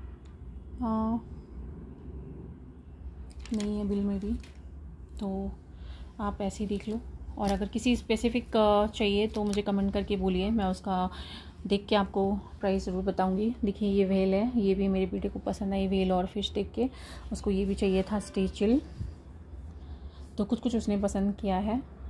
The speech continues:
फ़ाइव to सिक्स ईयर्स सारा एज का मैंने लिया है उसके लिए। Again, ये उसकी पसंद है फिर से, आप देख सकते हो। और ये बेबी कहा गया है ब्रांड, और प्राइस again थ्री नाइंटी नाइन का है।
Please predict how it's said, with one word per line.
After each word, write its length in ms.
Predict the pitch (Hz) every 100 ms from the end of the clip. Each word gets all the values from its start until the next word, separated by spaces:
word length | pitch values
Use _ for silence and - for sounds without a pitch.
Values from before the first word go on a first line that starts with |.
| -
फ़ाइव 160 | 202 185
to 60 | 214
सिक्स 260 | 214 220 220
ईयर्स 220 | 202 196
सारा 320 | 196 185 185
एज 240 | 196 190 185
का 120 | 196
मैंने 220 | 185 185
लिया 240 | 185 185 190
है 180 | 196
उसके 260 | 196 - 185
लिए। 240 | 180 190 262 - - - - - - - -
Again, 300 | 214 220 214
ये 120 | 202
उसकी 200 | 196 208
पसंद 360 | 202 - 202 196
है 80 |
फिर 140 | 196 196
से, 260 | - 247 311 -
आप 60 | 202
देख 180 | 190 190
सकते 340 | 208 - -
हो। 160 | 220 294 - - - - - -
और 280 | 226 196 190
ये 140 | 190 202
बेबी 360 | 202 202 226
कहा 280 | 220 190 202
गया 180 | 190 202
है 200 | 226 214
ब्रांड, 380 | 190 185 208 233
और 360 | 190 185 190 190 190 190 202 196 - - - -
प्राइस 280 | 208 196 196
again 320 | 190 202 208
थ्री 140 | 208 196
नाइंटी 320 | 196 190 202
नाइन 260 | 196 190
का 160 | 190 208
है। 260 | 208 226